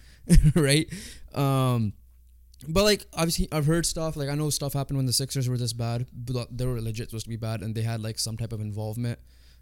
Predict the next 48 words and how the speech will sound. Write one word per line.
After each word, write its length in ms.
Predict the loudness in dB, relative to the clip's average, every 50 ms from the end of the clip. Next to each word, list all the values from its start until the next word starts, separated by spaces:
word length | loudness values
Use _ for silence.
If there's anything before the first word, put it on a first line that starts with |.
| -20 -12 -8
Um, 540 | -6 -4 -2 -2 -4 -4 -6 -6 -8 -10 -12 -16 -20 -20 -20 -20 -20 -20 -20 -20 -20 -20 -20 -20 -20 -20 -20 -20 -20 -20 -20 -20 -20 -20 -12 -6 -4
and, 420 | -2 0 0 0 0 -2 -4 -4
like, 140 | -4 -2 -2
I 60 | 0
heard, 160 | 2 2 0
I 80 | 0 0
saw 240 | -2 -2 -2 -2 -4
through 200 | -4 -4 -4 -2
the 80 | -2
wire 300 | 0 0 0 0 0 2
talking 320 | 4 4 2 2 0 -2 -4
about 260 | -4 -4 -4 -4 -6
it. 180 | -6 -8 -10 -14 -20 -20 -20 -20 -20 -20 -20 -12 -8
Like, 200 | -6 -6 -6 -8 -14 -16 -8
the 120 | -4 -2
league 180 | 0 0 2 2
has 80 | 2 2
gotta 140 | 2 2 2
get 100 | 2 2
involved 320 | 2 2 2 2 0 0
at 60 | -2
some 160 | -2 -4 -4 -6
point. 260 | -8 -10 -10 -10 -8
Like, 120 | -8 -6
they 60 | -4
gotta 200 | -2 0 0 2
know 120 | 2 2 2
what's 160 | 0 0 0
happening 260 | -2 -2 -2 -2 -2
behind 240 | 0 0 0 -2 -2
the 60 | -2 -2
scenes. 300 | -2 -2 -4 -6 -6 -8
Like, 80 | -6 -6
what's 200 | -6 -6 -4 -2
going 280 | -2 -2 0 -2 -2
on? 300 | -2 -2 -2 -2 -4 -4 -6 -10 -16 -20 -20 -8 -4
Is 160 | -2 0 0
it 160 | 0 0 -2
legit 480 | -2 -4 -4 0 2 2 2 2 8 10
tanking 540 | 10 10 10 6 -2 -2 -2 -2 -2 -2
or 100 | -2 -2
what 160 | -4 -4 -4 -2
the 80 | -2
hell 140 | -2 0 -2
the 80 | -2 -4
case 280 | -4 -4 -2 -2 -2
is, 180 | -4 -4 -4 -4
right? 200 | -4 -4 -4 -6